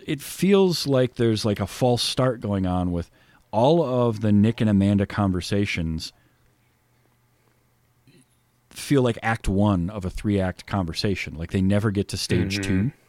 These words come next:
Speaker 2: Yeah.
Speaker 1: And
Speaker 2: And,
Speaker 1: so
Speaker 2: like, the whole,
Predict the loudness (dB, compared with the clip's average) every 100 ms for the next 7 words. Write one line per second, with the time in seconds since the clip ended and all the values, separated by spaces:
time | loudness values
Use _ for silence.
0 | _ _ _ _ _ _ _ _ -20 -20
1 | _ -2 2 2 0 -4 _ _ _ -20
2 | -18 -4 -2 2 4 4 0 -6 _ _
3 | -4 0 2 2 0 -2